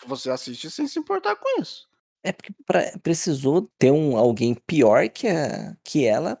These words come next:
Speaker 2: pra você
Speaker 1: Sim.
Speaker 2: ter um pouquinho de empatia, porque como
Speaker 1: Sim.
Speaker 2: você mesmo falou, diferente da, do filme da Malévola, que eles tentam humanizar a Malévola ali, f-, né, que era uma criatura boa, e aí aconteceram coisas ruins na vida dela que tornou ela um, uma criatura ruim,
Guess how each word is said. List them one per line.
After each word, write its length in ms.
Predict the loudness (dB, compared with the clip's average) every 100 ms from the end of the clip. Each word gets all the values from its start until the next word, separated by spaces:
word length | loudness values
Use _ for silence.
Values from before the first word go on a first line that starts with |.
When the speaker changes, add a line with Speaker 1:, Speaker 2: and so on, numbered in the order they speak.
| _
Speaker 2:
pra 180 | 2 4
você 260 | 4 2 0
Speaker 1:
Sim. 60 |
Speaker 2:
ter 80 | 0
um 80 | 0
pouquinho 380 | 0 0 -2 -2
de 80 | -4
empatia, 500 | -2 -2 0 -2 -2
porque 300 | -6 -8 -2
como 220 | 0 0
Speaker 1:
Sim. 60 |
Speaker 2:
você 120 | 0 0
mesmo 160 | 0
falou, 420 | 2 2 4 2 -2
diferente 680 | -8 -2 0 0 -4 -6 -4
da, 460 | -4 -4 -6 -10 _ -12
do 160 | -6
filme 320 | -4 -2 -4 -2
da 540 | -2 -2 -2 -6 -8
Malévola, 720 | -6 -4 0 0 0 2 0
que 160 | 0 0
eles 240 | 0 0
tentam 720 | -2 0 0 0 -2 -2 -2 -8
humanizar 680 | -4 0 0 -2 -4 0 0
a 40 | 0
Malévola 640 | -6 -6 -2 -2 -2 -6
ali, 180 | -6 -8
f-, 160 | -10 -20 _
né, 240 | -6 -4
que 260 | -4 -2 2
era 300 | 4 4 4
uma 200 | 0 -4
criatura 500 | -4 -6 -6 -6 -6
boa, 580 | -2 2 4 4 2 0 -6 -20 -20 -10
e 140 | -2
aí 180 | 2 2
aconteceram 600 | 0 -6 -6 -4 -2 -2
coisas 420 | -2 -2 -2 -4
ruins 460 | -8 -8 -6 -6 -4
na 120 | -4
vida 300 | -2 -2 -2
dela 300 | 2 0 0
que 140 | -4 -4
tornou 440 | -2 -2 0 0
ela 220 | 2 0
um, 420 | -2 -6 -8 -14 -12
uma 80 | -8
criatura 500 | -2 -2 0 -4 -2
ruim, 420 | -2 0 0